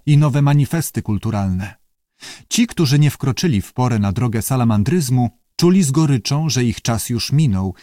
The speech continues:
i mścili się za to, głosząc nawrót do czystej ludzkości, do człowieka i do natury i inne reakcyjne hasła. W Wiedniu wygwizdano koncert trytońskiej muzyki.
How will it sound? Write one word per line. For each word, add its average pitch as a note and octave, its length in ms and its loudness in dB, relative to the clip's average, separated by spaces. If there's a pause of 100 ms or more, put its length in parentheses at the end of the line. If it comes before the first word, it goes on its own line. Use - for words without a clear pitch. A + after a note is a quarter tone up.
(300)
i C#3+ 100 6
mścili C3 480 2
się G2 180 -4
za B2 180 0
to, A2+ 180 -4
głosząc B2+ 580 -2
nawrót C#3 440 0
do A#2+ 160 -2
czystej - 460 -2
ludzkości, A2 800 -4 (380)
do B2 140 2
człowieka C3+ 580 0
i D3 100 2
do C3+ 120 0
natury G#2+ 520 -2 (300)
i D#3 260 2
inne G#2 340 4
reakcyjne A2+ 600 -2
hasła. F#2+ 520 -8 (880)
W A2 200 2
Wiedniu E3 440 4
wygwizdano D#3 680 2
koncert - 560 0
trytońskiej D3+ 640 0
muzyki. G#2 600 -2